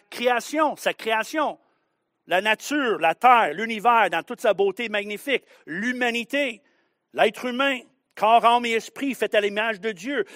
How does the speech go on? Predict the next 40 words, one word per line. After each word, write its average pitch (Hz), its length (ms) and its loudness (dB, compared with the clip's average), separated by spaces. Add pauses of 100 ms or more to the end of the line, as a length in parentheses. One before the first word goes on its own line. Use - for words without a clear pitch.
Avec 208 280 0
le 196 120 -2
temps, 269 260 0
on 226 40 -4
découvre 233 480 -4 (140)
qu'il - 120 -4
est - 20 -6
plus 277 180 -4
magnifique 220 560 -4
qu'on 226 140 -4
pensait. 233 540 -4 (380)
Il 185 100 -8
se 240 120 -4
révèle 220 440 2
par 220 180 2
son 220 180 -4
Fils 254 220 -6
Jésus, 226 560 -10 (640)
qui 220 100 -4
a 202 60 2
vécu 196 420 0
sur 233 200 -6
la 180 140 2
terre 233 380 4
d'une 190 140 -8
manière 190 280 0
publique 247 460 -4
comme 190 160 -4
un 175 120 -8
homme 240 200 -2 (160)
pour 208 160 -2
plus 254 220 -8
que 180 80 -4
trente 208 400 -4
ans, 233 140 2 (260)
bien 175 380 -4
documenté 226 680 -4
par 185 140 2
les 175 180 -6
évangélistes. 185 580 -6